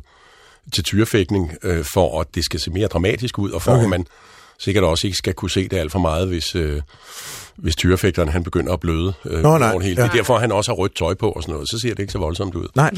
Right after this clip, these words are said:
Speaker 1: <laughs> Men det er derfra, at udtrykket, øh, øh, at se rødt,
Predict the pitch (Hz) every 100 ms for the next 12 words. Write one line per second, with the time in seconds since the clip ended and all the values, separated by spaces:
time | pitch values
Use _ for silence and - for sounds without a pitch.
0 | 175 - 247 - 143 123 113 110 90 127
1 | 170 131 120 95 101 - 123 104 87 85
2 | - 92 82 76 76 76 71 - 69 90
3 | 67 - - 85 - 92 95 -